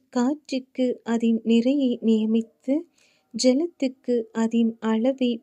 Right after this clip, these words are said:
பிரமாணித்து, மழைக்கு திட்டத்தையும், இடி முழக்கத்தோடே கூடிய மின்னலுக்கு வழியையும் ஏற்படுத்துகிறார். அவர் அதை பார்த்து கணக்கிட்டார். அதை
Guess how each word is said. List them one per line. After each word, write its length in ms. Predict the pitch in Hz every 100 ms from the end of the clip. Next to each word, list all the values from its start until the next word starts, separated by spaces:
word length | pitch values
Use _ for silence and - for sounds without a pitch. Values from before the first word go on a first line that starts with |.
| -
பிரமாணித்து, 960 | 233 226 226 262 262 233 - 240 233 233 _ _ - - _ _ _ _ _ _ _ _ _ _
மழைக்கு 880 | 233 226 220 247 247 - 262 247 - _ -
திட்டத்தையும், 800 | 294 - 330 320 262 233 240 233 233 - _ _ _ -
இடி 300 | 226 226 247
முழக்கத்தோடே 1040 | 247 247 247 247 254 254 247 240 254 240 -
கூடிய 500 | 247 247 240 254 -
மின்னலுக்கு 800 | 247 262 302 302 262 - 254 233 214
வழியையும் 680 | 233 233 269 302 240 240 320 - _
ஏற்படுத்துகிறார். 1000 | 220 233 233 240 233 240 233 240 233 233 - _ _ _ _ _
அவர் 460 | 233 240 240 294 -
அதை 380 | - 233 240 233 -
பார்த்து 680 | 247 247 262 - 254 247 247 _ 277
கணக்கிட்டார். 840 | 285 330 - 240 - - 233 226 - _ _ _ _ _ _ -
அதை 380 | 233 233 233